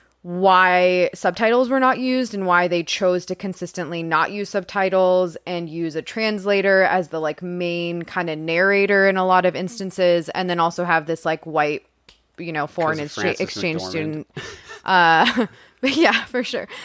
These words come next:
Speaker 1: Um, have this, like, white foreign exchange student be, like, a protagonist to, like, be an English-speaking protagonist. And then on top of that, there is the unbelievably unnecessary need to have a foreign exchange student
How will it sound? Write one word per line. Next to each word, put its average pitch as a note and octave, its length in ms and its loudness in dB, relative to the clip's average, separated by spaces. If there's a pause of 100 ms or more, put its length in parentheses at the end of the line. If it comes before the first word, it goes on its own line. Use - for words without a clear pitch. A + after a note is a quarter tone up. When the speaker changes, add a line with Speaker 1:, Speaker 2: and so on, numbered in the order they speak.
(220)
Speaker 1:
Um, G3 320 2
have G#3+ 180 2
this, F#3+ 160 -2
like, F#3+ 160 -2
white E3 260 0
foreign D#3+ 300 -2
exchange D#3 380 -6
student D#3 320 -6
be, D3 160 -6
like, A2+ 220 -4
a - 60 -6
protagonist D#3 840 -4
to, E3+ 120 -4
like, D3 300 -2 (920)
be D#3+ 260 -2
an D#3 80 -6
English-speaking D3+ 1080 -8
protagonist. - 680 -10 (380)
And B3 140 2
then A#3+ 140 4
on A3+ 80 4
top A3 240 2
of F#3+ 60 -2
that, F#3 200 2
there E3+ 220 2
is D#3+ 260 -2 (920)
the A3+ 160 -6
unbelievably A#3 800 0
unnecessary F3+ 640 -2
need E3 240 -8
to E3+ 80 -10
have A3+ 340 0
a F3 80 2
foreign D#3+ 360 -4
exchange D#3+ 460 -10
student D#3 580 -4